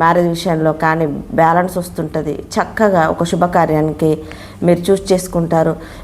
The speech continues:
మీ మన్-, మీరు, ఆ, మీ వయసు ఎంతైనా కూడా ఎప్పుడు ఆనందంగా ఉండడానికి ప్రయత్నం చేయండి. ఉమ్, గ్రోత్ లేదు అనుకుంటే, గ్రోత్ అనేది ఖచ్చితంగా ఎందుకు లేదు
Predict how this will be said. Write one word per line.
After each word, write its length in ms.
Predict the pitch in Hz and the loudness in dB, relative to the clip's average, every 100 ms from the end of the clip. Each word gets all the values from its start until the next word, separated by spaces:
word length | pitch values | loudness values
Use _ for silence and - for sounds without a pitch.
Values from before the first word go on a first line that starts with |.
| 170 | 2
మీ 120 | 196 202 208 196 | 6 6 6 4
మన్-, 220 | 175 175 180 185 | 2 0 0 2
మీరు, 420 | 208 214 202 190 185 - - - - | 6 6 6 4 0 -4 -16 -10 0
ఆ, 20 | 156 160 175 | 2 4 2
మీ 80 | 190 | 2
వయసు 280 | 185 196 196 226 | 4 4 4 0
ఎంతైనా 360 | 180 180 190 190 190 185 | 2 4 4 4 0 -2
కూడా 160 | 175 165 - | -2 0 -2
ఎప్పుడు 220 | 196 233 - | 0 2 4
ఆనందంగా 460 | 180 214 226 202 185 175 | 4 2 2 2 2 2
ఉండడానికి 440 | 185 190 190 190 - | 2 2 0 -2 -2
ప్రయత్నం 320 | 180 170 185 214 | -2 0 -2 0
చేయండి. 420 | 175 151 147 143 - - - - - 165 | -2 0 0 -2 -4 -10 -16 -10 0 2
ఉమ్, 100 | 170 170 165 165 165 160 | 4 4 2 2 0 2
గ్రోత్ 280 | 214 233 240 196 - 170 | 4 4 2 2 0 0
లేదు 260 | 190 196 190 - 185 | 2 2 0 -2 -2
అనుకుంటే, 320 | 180 180 202 208 | -2 -2 -2 -2
గ్రోత్ 220 | 165 185 185 | 2 4 4
అనేది 340 | 165 160 170 175 143 147 | 2 0 -2 -2 -2 -2
ఖచ్చితంగా 480 | 175 180 185 170 156 160 190 | -4 -2 -2 -2 -2 -2 2
ఎందుకు 260 | 214 233 202 | 2 4 4
లేదు 220 | 180 165 | 4 4